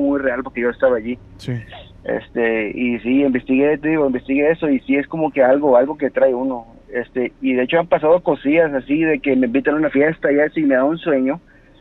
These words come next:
Speaker 1: pero un sueño de esas veces que estás bien animado en ir, pero de repente te da un sueño,
Speaker 2: Ujú.
Speaker 1: y un cansancio de que no quieres ir, y pues no vas, te quedas dormido así de la nada, y resulta que el día siguiente pasó una tragedia, pasó algo.
Speaker 2: Caray.
Speaker 1: Y si tú hubieras ido a ese lugar,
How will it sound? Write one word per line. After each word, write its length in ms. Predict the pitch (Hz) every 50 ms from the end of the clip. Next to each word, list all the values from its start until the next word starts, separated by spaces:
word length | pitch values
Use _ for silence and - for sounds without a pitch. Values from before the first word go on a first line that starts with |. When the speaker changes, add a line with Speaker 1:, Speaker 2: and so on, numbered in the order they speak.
| _ - -
Speaker 1:
pero 140 | 120 123
un 160 | 139 170 196 185
sueño 240 | - 180 180 190 185
de 80 | 185
esas 140 | 180 202 190 180
veces 260 | 185 196 202 190 -
que 360 | - 190 180 170 160 156 151
estás 260 | 139 - - - 165 180
bien 140 | 202 208
animado 420 | 208 196 185 170 165 175 185 202 185
en 80 | 175
ir, 160 | 180 196 202 185
pero 140 | - 180 170
de 80 | 170 151
repente 360 | 147 143 - 165 165 175 175
te 80 | 170 160
da 60 | 165
un 100 | 180 185 175
sueño, 440 | - 170 180 202 196 175 156 147
Speaker 2:
Ujú. 480 | - 180 - - - 127 123 127 170 202 180
Speaker 1:
y 140 | 160 151 143
un 220 | 143 151 151 160
cansancio 420 | - 190 175 165 185 180 175 196
de 80 | 190 185
que 120 | - 165
no 120 | 160 160 -
quieres 300 | - 175 180 190 165 143
ir, 280 | 120 190 208 190 180 - - - - - - - - - - -
y 80 | 160
pues 180 | - 165 160 147
no 140 | 151 151 175
vas, 260 | 190 208 233 220 190 -
te 100 | - 170
quedas 220 | 165 190 208 220 208
dormido 340 | 196 180 185 202 208 208
así 160 | 185 180 190 202
de 100 | 202 190
la 100 | 185 180
nada, 360 | 190 202 202 180 160 - - - - - - -
y 100 | - 185
resulta 400 | 165 165 151 - 175 170 - 202
que 80 | - 180
el 60 | 170
día 120 | 180 180 180
siguiente 460 | - 196 190 202 208 196 - 202 185
pasó 240 | - 165 143 151 151
una 120 | 160 156
tragedia, 500 | 151 143 131 135 131 127 117 107 - - - - - - - - - - - - - - - - - - - - - -
pasó 280 | - 127 123 135 139 135
algo. 280 | 127 123 120 110 107 98 - - - -
Speaker 2:
Caray. 340 | - 131 123 117 135 147 139
Speaker 1:
Y 40 | 120
si 100 | 143 127
tú 120 | - 147 147
hubieras 260 | 151 156 160 160 -
ido 220 | 170 170 170 175 165
a 40 | 156
ese 140 | 151 185 196
lugar, 360 | 190 185 175 170 190 - -